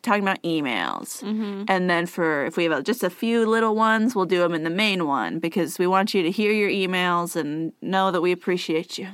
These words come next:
Speaker 2: Yes, we do.
Speaker 1: In a timely manner. So our first email is from Michael, who has emailed us before. Hey, buddy.
Speaker 2: Hey, nice to see you. Welcome to the show.
Speaker 1: What's going on? And once again,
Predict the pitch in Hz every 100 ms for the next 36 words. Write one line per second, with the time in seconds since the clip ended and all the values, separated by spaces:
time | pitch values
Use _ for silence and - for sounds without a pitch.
0 | 208 202 190 208 - - 254 339 330 311
1 | 220 208 - 208 180 147 160 170 185 190
2 | 190 185 _ _ - - - - - -
3 | - 202 175 - 247 247 262 202 180 175
4 | 180 190 226 - - _ - 190 190 196
5 | - - 190 170 165 175 - _ 190 175
6 | 170 185 185 208 _ _ - 185 185 170
7 | 170 180 180 170 - 202 214 208 196 208
8 | 208 208 214 240 262 - 381 403 277 196
9 | 220 - - 330 269 170 185 226 233 226
10 | 262 180 - _ - 170 220 - 208 208
11 | 202 202 208 226 - - _ - - 185
12 | 185 196 208 190 180 185 185